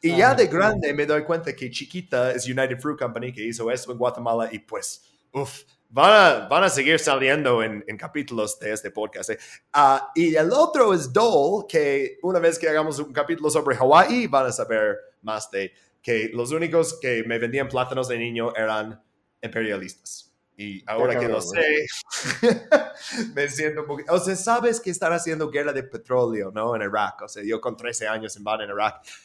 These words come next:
Speaker 1: y yo, "Están haciendo una guerra por petróleo, qué mal". Y comiendo un plátano, y no sabía la historia
Speaker 2: <laughs>
Speaker 1: de todas las guerras que hicieron para que yo pudiera comer este plátano, ¿no? Uf.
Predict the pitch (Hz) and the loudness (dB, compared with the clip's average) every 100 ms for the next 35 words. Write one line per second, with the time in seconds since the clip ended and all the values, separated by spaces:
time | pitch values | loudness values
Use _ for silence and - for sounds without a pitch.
0 | _ 113 113 - _ _ - - 175 151 | _ -10 -10 -10 _ _ -8 -6 -6 -4
1 | 156 139 135 127 120 123 117 120 - 117 | -4 -2 -2 0 2 2 2 0 -4 -6
2 | 113 104 110 143 127 101 - _ _ - | -4 -4 -4 -4 -2 -4 -8 _ _ -20
3 | - 131 131 123 123 113 120 120 113 107 | -4 0 0 0 -2 0 0 0 -4 -4
4 | 104 98 - _ 180 233 311 311 226 214 | -4 -6 -12 _ -4 -2 2 6 8 8
5 | 220 196 240 - _ - 160 - _ _ | 6 2 -2 -8 _ -4 -4 -4 _ _
6 | _ _ - 202 254 233 156 131 131 165 | _ _ 4 8 8 8 6 4 -2 0
7 | 196 185 175 170 147 156 147 131 131 127 | 2 0 -2 -6 2 4 4 0 -2 -2
8 | 120 113 135 - - _ _ _ 147 139 | -4 -2 0 -2 -6 _ _ _ 2 2
9 | 135 127 127 117 117 120 120 117 - 117 | 2 2 0 -4 -4 -4 -4 -6 -12 -12
10 | 113 117 - 107 - 107 - _ _ _ | -12 -12 -10 -10 -10 -20 -20 _ _ _
11 | _ 220 381 440 - _ - _ _ - | _ -12 -8 -8 -10 _ -20 _ _ -10
12 | - | -8